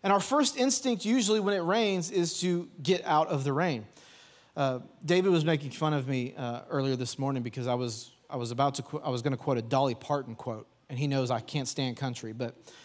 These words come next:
when it's a great quote, you gotta use it. Dolly Parton said one time, "The way I see it, if you want the rainbow, you gotta put up with the rain.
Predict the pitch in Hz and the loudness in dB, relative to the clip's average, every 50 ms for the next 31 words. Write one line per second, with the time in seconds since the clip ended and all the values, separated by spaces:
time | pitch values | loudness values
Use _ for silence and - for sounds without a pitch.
0 | - - - - - _ _ - 147 156 165 143 - 175 135 196 208 214 196 - | -20 -20 -20 -20 -20 _ _ -2 2 2 4 4 4 4 6 6 6 6 4 4
1 | - 214 220 202 175 160 170 170 160 156 151 160 175 156 131 143 139 147 165 180 | 4 4 4 6 4 6 6 6 6 6 6 4 4 4 2 2 2 4 4 4
2 | 190 170 - 196 190 190 170 160 156 143 - 165 151 143 151 147 135 - 156 147 | 4 2 4 2 2 2 2 -2 -4 -2 0 0 0 0 0 -2 0 0 0 0
3 | 143 139 143 135 156 175 185 185 190 180 - - 185 165 160 - 156 135 - 143 | 2 0 0 2 4 6 6 6 6 4 2 0 2 0 0 0 -2 -4 -2 -2
4 | 147 135 156 196 208 185 - 156 139 139 160 185 208 202 175 147 135 127 120 117 | 0 2 2 2 2 2 0 0 2 2 2 2 4 2 4 4 2 2 2 0
5 | 113 117 127 139 - _ _ _ _ _ _ _ _ - 139 160 - 190 185 - | -2 -4 -6 -12 -16 _ _ _ _ _ _ _ _ -16 -12 -8 -6 -6 -6 -2
6 | - 170 160 156 - - 143 127 120 113 120 165 185 151 131 139 131 | 0 0 0 0 0 -4 -6 -6 -4 -4 -4 -6 -6 -8 -12 -14 -16